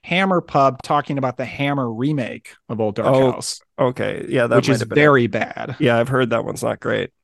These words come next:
Speaker 2: Um,
Speaker 1: Yeah.
Speaker 2: are you a fan of this one?
Speaker 1: Oh, yeah, for sure. It's super fun. Not, d-, not a haunted house movie. Um, almost, like, more of a comedy than a horror movie, but it definitely has that horror atmosphere. And, um, I, I can't remember the actor's name,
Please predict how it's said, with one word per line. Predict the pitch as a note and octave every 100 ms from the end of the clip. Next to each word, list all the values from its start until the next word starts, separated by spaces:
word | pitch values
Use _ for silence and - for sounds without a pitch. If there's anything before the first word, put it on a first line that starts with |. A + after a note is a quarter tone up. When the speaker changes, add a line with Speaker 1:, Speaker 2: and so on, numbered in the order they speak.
| _ _
Speaker 2:
Um, | A#2+ A2+ A2 G#2+ A2 _ -
Speaker 1:
Yeah. |
Speaker 2:
are | D3
you | D#3 D#3
a |
fan | - D#3 D#3
of | C#3
this | D3+
one? | F3 F3 - _ _ - F3
Speaker 1:
Oh, | B3
yeah, | C#3 C#3 B2+
for | B2+
sure. | A#2+ C3+
It's | D3 -
super | G#3+ F3+ B2+
fun. | C3+ C3 C#3
Not, | D#3 G3+ D3 D3
d-, | F#3
not | E3+ F3+ G#3
a | G3
haunted | F#3+ F3+ E3+ D#3
house | D#3+ -
movie. | D#3+ D#3 D#3+ D#3+ _ _ -
Um, | C#3+ C#3+ D3
almost, | D#3 B3+ F#4 B3+ G#3
like, | F3+ D3+ - _ _ -
more | C3+ C#3+ D#3 G3 A#3
of |
a | G3+
comedy | E3 - D#3 D#3 F#3 A3
than | G3
a | D3
horror | C#3+ D#3
movie, | F#3+ A3
but | F3
it | C#3+
definitely | D#3+ E3
has | D#3 D#3
that | C3
horror | C#3 C#3
atmosphere. | A2+ A2+ C#3+ - D3+ D3 D3+ - - _ _ -
And, | C#3 C3+
um, | C3+ C3 C#3 -
I, | F#3+ F#3+
I |
can't | E3+ B3 A3
remember | G3
the | E3
actor's | C#3+ C3 D3 C#3+
name, | C3+ C3 B2